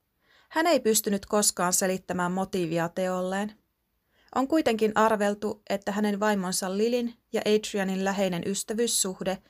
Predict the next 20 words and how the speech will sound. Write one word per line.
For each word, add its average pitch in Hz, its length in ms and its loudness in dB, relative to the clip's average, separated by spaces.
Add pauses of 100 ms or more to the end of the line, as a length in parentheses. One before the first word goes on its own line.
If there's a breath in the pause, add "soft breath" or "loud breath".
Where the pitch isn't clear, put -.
(180 soft breath)
olisi 214 440 2
häirinyt 196 520 0
Ericia. 180 500 -2 (920)
Hän 285 140 2
ilmeisesti 240 560 2
pelkäsi, 208 800 0 (340 soft breath)
että 214 220 -2
hänen 254 260 2
suhteensa 208 640 0
omaan 196 340 2
vaimonsa 180 640 -2 (220)
voisi 185 300 2
vaarantua 185 600 0
Lilin 185 340 -2 (100)
ja 180 80 0
Adrianin 170 600 0
ystävyyden 170 640 -2
vuoksi. 180 480 -2 (920)
Eric 180 380 4
Couple 233 380 0